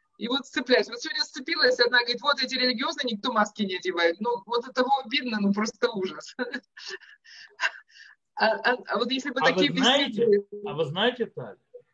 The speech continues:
Speaker 2: ведь я могу и доказательства найти. Я могу её взять в Бней-Брак и найти, даже не в Бней-Брак, это, и показать религиозных, которые не одевают маски. Я вам более скажу.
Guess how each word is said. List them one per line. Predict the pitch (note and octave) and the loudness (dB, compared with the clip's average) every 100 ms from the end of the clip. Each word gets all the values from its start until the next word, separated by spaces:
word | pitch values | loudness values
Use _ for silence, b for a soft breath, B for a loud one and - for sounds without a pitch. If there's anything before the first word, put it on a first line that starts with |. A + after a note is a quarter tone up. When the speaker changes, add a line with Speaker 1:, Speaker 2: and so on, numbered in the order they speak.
| - | -12
Speaker 2:
ведь | C#3+ D3 | -10 0
я | G3+ | 2
могу | A#3+ A#3 A#3+ | 6 4 4
и | D4 | 0
доказательства | A#3+ B3+ B3 G3+ B3+ B3+ G3 - D#3+ | 2 4 4 6 4 2 -12 -8 -6
найти. | B2 - - - _ _ _ _ - | -6 -10 -16 -20 _ _ _ _ -4
Я | D3+ | 0
могу | D#3 E3+ | 2 4
её | B3+ B3 | 2 2
взять | G#3 C4 | 2 2
в | G3 | 2
Бней-Брак | G3+ B3 - A#2+ - _ _ _ _ _ _ _ b b | 2 2 2 -4 -6 _ _ _ _ _ _ _ b b
и | F3+ | -2
найти, | F#3 E3 - A#3+ | 0 0 -2 -2
даже | F#3+ G3+ | -2 -2
не | D#4+ | -2
в | |
Бней-Брак, | F#4 G4 F3+ | -2 -2 -2
это, | G3+ A3+ G3+ | -4 -4 -4
и | G#3+ | -2
показать | A3 G#3+ G#3 B3+ - | -2 2 2 4 2
религиозных, | A3+ A3 D#3 G3 B3+ - B3 G#3+ | 0 0 2 4 4 2 -6 -4
которые | F#3 G3+ G3+ | -2 0 0
не | |
одевают | F#3+ F3+ F3 E3 | -2 0 -2 -2
маски. | D3+ G#2+ - _ _ _ _ _ _ _ _ _ _ _ b b b | -8 -12 -14 _ _ _ _ _ _ _ _ _ _ _ b b b
Я | - D4 | 4 4
вам | F4+ | 8
более | A4 G#4+ B3+ | 8 10 6
скажу. | - - - _ | 2 -8 -16 _